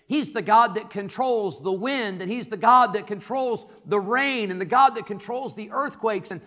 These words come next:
the God that controls all of nature, and he can make the wars to cease unto the end of the earth.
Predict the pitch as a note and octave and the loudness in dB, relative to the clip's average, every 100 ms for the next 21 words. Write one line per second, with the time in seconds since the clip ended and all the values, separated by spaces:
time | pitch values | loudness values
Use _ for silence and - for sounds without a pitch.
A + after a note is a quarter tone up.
0 | - - A3 A#3 C4+ C4 G#3 G3+ - - | -18 -2 2 8 10 10 6 -6 -10 -10
1 | - A#3 - B3+ C#4 B3+ A3 - - C#4 | -4 -2 -2 0 2 2 0 -4 0 4
2 | C#4+ B3+ G#3+ E3 C#4 D#4 - G#3 F#3 F3 | 6 4 0 0 0 0 0 0 0 0
3 | A#3+ F4+ - A#3 G#3+ A3+ A3+ A3 F3 D#3 | 2 2 2 -2 0 0 -2 -2 -2 0
4 | A3+ D#4 F3+ A#2+ - - _ _ _ - | 2 2 0 -6 -16 -20 _ _ _ -8
5 | F#3+ - F#3+ F#3 G3+ - - _ _ _ | -6 -4 -6 -6 -8 -14 -20 _ _ _
6 | A#3 A#3 F#3 F3 F#3 F#3 E3 C3+ C#3 C3 | 0 2 0 -4 -4 -4 -4 -6 -6 -8
7 | C#3+ - | -10 -14